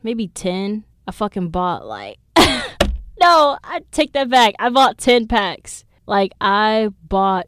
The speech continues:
ten packs, guys. I really, really did. <laughs> I said, "Okay,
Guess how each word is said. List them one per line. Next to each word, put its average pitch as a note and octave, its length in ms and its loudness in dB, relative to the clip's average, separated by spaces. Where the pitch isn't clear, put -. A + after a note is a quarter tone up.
ten F#3 560 -2
packs, - 500 -8
guys. F#2 640 -18
I F#3 100 -4
really, F#3 360 0
really F3 220 -4
did. E3+ 500 -4
<laughs> C#4+ 80 2
I F#3+ 100 -10
said, F#3+ 240 -10
"Okay, - 240 -10